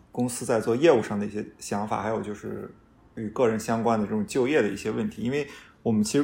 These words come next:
并不确定，就站在当下这个时间点都不太确定未来整个的疫情会往什么方向发展，肯定是稳中向好，但是究竟会是怎么样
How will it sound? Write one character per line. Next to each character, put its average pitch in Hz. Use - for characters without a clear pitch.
并 151
不 123
确 127
定， 127
就 -
站 160
在 127
当 143
下 139
这 117
个 107
时 107
间 120
点 104
都 156
不 156
太 135
确 120
定 113
未 127
来 104
整 101
个 131
的 110
疫 135
情 107
会 113
往 107
什 107
么 110
方 113
向 107
发 147
展， 104
肯 107
定 127
是 147
稳 110
中 123
向 131
好， -
但 123
是 120
究 151
竟 151
会 135
是 -
怎 -
么 104
样 107